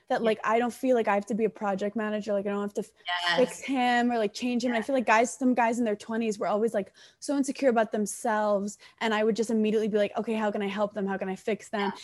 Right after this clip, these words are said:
Speaker 1: Even, like, the sex, they were, like, so in their own head of if,
Speaker 2: Yeah.
Speaker 1: what they're doing and if they're good enough. And, like, he's just, he's had, like, exes that have taught him shit. And I'm like,
Speaker 2: Yeah.
Speaker 1: "Thank you." <laughs>
Speaker 2: I,
Speaker 1: Bless
Speaker 2: they
Speaker 1: you.
Speaker 2: came, they came pre-trained. That's
Speaker 1: Yes.
Speaker 2: what, <laughs>
Speaker 1: Yes.
Speaker 2: that's what's,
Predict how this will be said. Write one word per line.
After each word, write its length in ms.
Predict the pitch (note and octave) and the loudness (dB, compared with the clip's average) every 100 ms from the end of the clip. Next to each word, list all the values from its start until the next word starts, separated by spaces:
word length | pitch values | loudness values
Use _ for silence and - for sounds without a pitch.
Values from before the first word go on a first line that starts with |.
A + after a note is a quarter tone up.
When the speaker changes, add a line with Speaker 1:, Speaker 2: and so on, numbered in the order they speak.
| - | 4
Speaker 1:
Even, 200 | D4+ G4 | 6 6
like, 100 | F#4 | 2
the 80 | D#4 | -2
sex, 400 | - C#4+ C4+ - | -2 -4 -4 -2
they 80 | |
were, 80 | G#3+ | 0
like, 100 | A3 | 0
so 200 | - D4+ | 2 0
in 160 | C4+ A#3+ | 2 0
their 160 | A#3+ | 2
own 160 | A#3 A#3+ | 2 2
head 340 | G#3 A3+ A3+ | 0 4 4
of 160 | A#3 G3+ | 4 0
if, 180 | G#3+ - A3 | -4 -6 -2
Speaker 2:
Yeah. 100 | A3 | 0
Speaker 1:
what 120 | A3 | 2
they're 220 | A3+ A3+ | 4 4
doing 420 | G#3+ A#3 A#3 A#3 | 4 0 0 0
and 140 | G#3+ F3+ | -2 -4
if 180 | - | -6
they're 180 | - G#3 | -2 -2
good 240 | F#3 A3+ A#3 | 0 0 2
enough. 320 | A3+ A3 A3 | 2 0 0
And, 120 | G#3+ | -2
like, 160 | F#3+ - - - - _ | -4 -6 -20 -20 -20 _
he's 260 | C4 C4 C4 | 4 6 6
just, 260 | D#4+ - - - | 0 0 -14 2
he's 220 | D#4 F4+ | 6 8
had, 200 | F#4 F#4 | 8 6
like, 160 | F#4+ C4 | 6 6
exes 480 | A#3+ B3 B3+ G3+ F#3+ | 4 4 4 6 6
that 220 | G#3 - A3 | 2 2 0
have 180 | A3 | 0
taught 240 | G3+ A3+ G3+ | 2 2 4
him 160 | G#3 | 2
shit. 380 | G3 - E3 D3+ - | 0 2 4 4 2
And 120 | G#3+ | 2
I'm 140 | G3+ | 2
like, 140 | G#3+ A3 | 2 2
Speaker 2:
Yeah. 80 | B3+ | 4
Speaker 1:
"Thank 140 | A#3+ | 2
you." 340 | F3 F3 F3 G#3 | 2 2 2 4
<laughs> 160 | C#4+ | 8
Speaker 2:
I, 120 | D4 A3+ | 10 10
Speaker 1:
Bless 260 | B3 B3 | 8 8
Speaker 2:
they 120 | D#4+ A#3+ | 6 8
Speaker 1:
you. 60 | |
Speaker 2:
came, 140 | A#3+ - - - - | 6 4 -2 -4 0
they 160 | F4 G4 | 2 2
came 340 | - E4+ F4 F4+ | 2 2 2 0
pre-trained. 840 | D#4+ D4+ E4 F#4+ A4+ D#4 F3+ E3+ | 0 0 0 0 2 2 0 0
That's 260 | A#3+ B3 | 4 4
Speaker 1:
Yes. 300 | B3+ E4+ - | 6 8 8
Speaker 2:
what, 120 | - - - - | 6 -2 -8 0
<laughs> 640 | D#4 A4+ A#4 F4 C#5 F4 - | 4 6 6 4 4 -2 -4
Speaker 1:
Yes. 600 | D#4+ G4+ C5+ F4+ D4+ D4+ - C4+ G4+ | 4 8 10 12 12 12 6 6 8
Speaker 2:
that's 120 | G4 | 6
what's, 240 | F#4+ - | 4 0